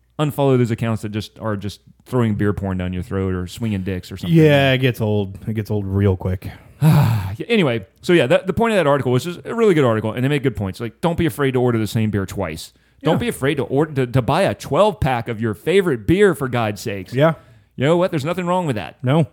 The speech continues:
Speaker 1: Buy
Speaker 2: at
Speaker 1: it up.
Speaker 2: all. I mean, that's why we have the fridge show that we have, is so we can tell everybody, "Hey, here's the shit that we are buying on the regular," because it doesn't make it into that fridge, and I don't
Speaker 1: Exactly.
Speaker 2: call it a, a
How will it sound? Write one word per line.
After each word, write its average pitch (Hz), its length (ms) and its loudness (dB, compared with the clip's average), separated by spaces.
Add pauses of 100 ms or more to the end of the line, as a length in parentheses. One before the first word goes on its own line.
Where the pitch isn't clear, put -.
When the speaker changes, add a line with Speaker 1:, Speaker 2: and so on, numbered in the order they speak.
(240)
Speaker 1:
Buy 127 160 2
Speaker 2:
at 135 60 2
Speaker 1:
it 139 60 2
up. 151 140 2
Speaker 2:
all. 87 120 -10 (440)
I 113 60 -2
mean, 131 180 4
that's 123 240 2
why 123 160 6
we 135 140 4
have 139 220 0
the 120 80 0
fridge 143 240 -2
show 147 200 0
that 131 120 0
we 110 120 -6
have, 120 320 -4
is 92 140 -10
so 113 140 -8
we 110 180 -2
can 98 240 -6 (680)
tell 143 200 4
everybody, 117 400 4
"Hey, 127 180 0
here's 120 240 0
the 117 100 -6
shit - 260 -4
that 117 100 -8
we 120 160 2
are 113 100 4
buying 120 380 0
on 117 100 2
the 113 80 0
regular," 107 420 0
because 104 480 -6 (760)
it 147 160 -2
doesn't 160 280 2
make 156 220 2
it 143 80 -6
into 143 280 0
that 143 260 0
fridge, 117 640 0
and 113 120 -4
I 120 180 2
don't 139 180 4
Speaker 1:
Exactly. - 40 -6
Speaker 2:
call 143 260 6
it 131 100 -2
a, 120 140 -8 (240)
a 113 60 -12